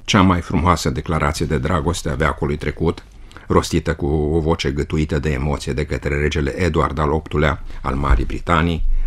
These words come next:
în momentul abdicării sale. Atunci, în zece decembrie o mie nouă sute treizeci și șase,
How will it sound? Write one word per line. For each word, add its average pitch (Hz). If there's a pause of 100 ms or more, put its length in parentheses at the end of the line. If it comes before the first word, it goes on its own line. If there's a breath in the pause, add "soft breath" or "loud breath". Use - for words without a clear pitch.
în 90
momentul 80
abdicării 67
sale. - (260)
Atunci, 78 (440 loud breath)
în 73
zece 82
decembrie 67
o 71
mie 71
nouă 69
sute -
treizeci 67
și -
șase, 71